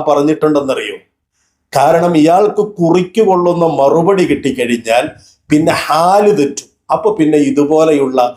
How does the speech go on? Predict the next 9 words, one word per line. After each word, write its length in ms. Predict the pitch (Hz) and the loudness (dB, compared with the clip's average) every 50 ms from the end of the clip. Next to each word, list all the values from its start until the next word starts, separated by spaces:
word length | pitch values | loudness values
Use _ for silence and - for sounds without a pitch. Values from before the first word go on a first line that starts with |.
| - - - _ _ _ - | -14 -20 -20 _ _ _ -4
പലതും 580 | 135 127 123 127 131 143 143 143 147 143 143 143 - | -2 0 0 2 0 0 2 2 0 0 0 -2 -2
പറയും. 300 | 117 117 117 107 - - _ _ _ _ - | -2 -2 -4 -6 -10 -16 _ _ _ _ -2
ഇതാണ് 420 | 185 220 202 226 190 175 165 165 156 | 0 2 2 2 2 2 2 2 2
ഈ 80 | 147 | 0
വഹാബി 600 | 139 131 123 120 - 143 147 156 160 160 151 151 147 - - | 0 2 0 0 0 0 0 0 0 0 0 -4 -4 -4 -6
പുരോഹിതന്റെ 720 | 127 127 131 131 139 135 131 131 131 131 127 127 - - 123 - - _ _ _ _ - | -4 0 0 2 2 2 0 -2 -4 -4 -4 0 0 0 0 0 -4 _ _ _ _ -10
നെറികേട്. 840 | 123 123 123 127 127 131 131 131 147 147 135 143 143 131 131 123 117 107 - - _ _ _ _ _ _ - 127 98 - 160 143 127 | -6 -2 0 2 2 2 2 2 2 2 2 2 2 2 2 0 -2 -6 -8 -14 _ _ _ _ _ _ -16 -12 -8 -4 -4 -2 -2
എന്ത് 300 | 127 123 127 123 139 143 | -4 -4 -4 -2 -4 -2
ചെയ്യാനാണ്? 640 | 135 135 127 127 131 143 151 156 151 151 147 - - | -2 -2 -4 -2 0 0 0 0 -2 -4 -6 -8 -14